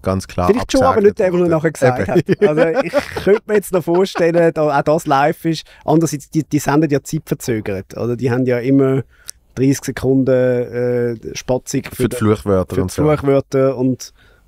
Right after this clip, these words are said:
Speaker 2: glaub, im Notfall hätte das dort wahrscheinlich dann auch noch eingegriffen. Aber, also, äh, dort sind Dummies halt ja dann gleich Profis. Oder sie spielen die Empörung dann vorne durch, die Senderchefin, dass sie sagen, "Ja, aber das,
Speaker 1: Ja, ja,
Speaker 2: das hat er
Speaker 1: logisch.
Speaker 2: uns nicht gesagt und es geht überhaupt nicht"
Speaker 1: Ja,
Speaker 2: und so.
Speaker 1: ja, ja.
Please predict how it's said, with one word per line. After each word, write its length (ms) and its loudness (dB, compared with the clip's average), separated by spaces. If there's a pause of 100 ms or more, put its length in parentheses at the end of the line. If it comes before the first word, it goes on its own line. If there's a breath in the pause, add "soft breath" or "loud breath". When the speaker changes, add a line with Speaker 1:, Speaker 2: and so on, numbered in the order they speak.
Speaker 2:
glaub, 160 -2
im 80 2
Notfall 640 2
hätte 240 -4
das 140 -12
dort 220 -4
wahrscheinlich 220 -4
dann 160 -8
auch 40 -6
noch 100 -2
eingegriffen. 460 -8
Aber, 260 -4 (640 soft breath)
also, 240 -8
äh, 120 -8 (440)
dort 160 0
sind 180 0
Dummies 240 4
halt 140 0
ja 60 0
dann 140 0
gleich 260 -2
Profis. 380 -4
Oder 160 -4
sie 140 -2
spielen 420 0
die 60 0
Empörung 460 0
dann 120 -2
vorne 280 2
durch, 240 4
die 40 -14
Senderchefin, 680 0 (400 soft breath)
dass 180 0
sie 80 -8
sagen, 200 0
"Ja, 120 6
aber 160 0
das, 100 2
Speaker 1:
Ja, 80 4
ja, 260 4
Speaker 2:
das 160 0
hat 100 2
er 80 -2
Speaker 1:
logisch. 80 4
Speaker 2:
uns 80 -2
nicht 140 0
gesagt 340 2
und 160 -2
es 100 -16
geht 200 0
überhaupt 380 -2
nicht" 160 0
Speaker 1:
Ja, 100 4
Speaker 2:
und 60 4
so. 60 2
Speaker 1:
ja, 160 0
ja. 120 -2